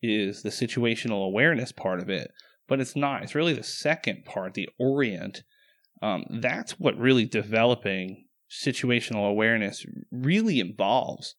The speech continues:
because orientation tells us what we should look for when we're observing, and then takes those observations,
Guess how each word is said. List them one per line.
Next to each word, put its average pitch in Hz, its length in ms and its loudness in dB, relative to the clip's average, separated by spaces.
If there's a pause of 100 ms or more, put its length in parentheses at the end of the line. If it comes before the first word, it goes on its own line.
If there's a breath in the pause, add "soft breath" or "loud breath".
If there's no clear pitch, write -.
because 139 340 4
orientation 151 680 2
tells 123 260 2
us 107 120 -2
what 123 440 2
we 151 120 2
should 151 280 -2 (320)
look 147 240 0
for 170 460 2
when 160 260 2
we're 156 140 4
observing, 160 580 0
and 117 100 4
then 113 160 0
takes - 340 -8
those 165 200 -2
observations, 110 800 -2